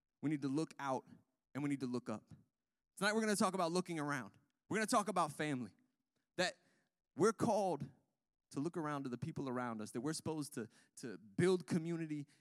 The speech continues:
build relationship with. We're gonna be talking about the pathways of, of gathering,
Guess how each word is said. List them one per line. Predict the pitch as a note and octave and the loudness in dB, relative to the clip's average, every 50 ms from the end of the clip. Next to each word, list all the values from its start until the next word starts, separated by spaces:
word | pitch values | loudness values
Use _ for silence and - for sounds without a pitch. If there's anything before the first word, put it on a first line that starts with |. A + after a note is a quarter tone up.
| _ - A2+ | _ -4 0
build | B2+ D#3+ E3 E3 D#3+ | 2 4 4 4 4
relationship | E3 D3+ D3 D3 C#3+ C#3+ - C#3 - - C3+ G#2+ | 2 0 0 0 -2 -2 -2 -2 -2 -2 -2 -2
with. | B2 B2+ A#2 - | -2 -2 -2 -2
We're | C#3+ | -2
gonna | E3+ E3+ | 0 2
be | D#3 C#3+ | 2 2
talking | - F#3 - F3 D#3+ | 2 2 0 0 0
about | D3 D3 B2+ | -2 -2 -2
the | B2+ B2 | -2 -2
pathways | - - E3 D#3 D3 C#3+ - C#3 C3 A#2+ A2+ A2+ - | -4 -2 -2 -2 -2 -4 -4 -2 -2 0 0 -2 -4
of, | G2 - - _ - _ - | -6 -12 -16 _ -20 _ -8
of | - B2+ G#2+ A2 G#2 | -8 -8 -8 -6 -4
gathering, | - C#3 D3 D3 D3 C#3 D3 C3+ B2+ A#2 G#2 | -2 -2 0 0 2 2 2 2 2 0 -2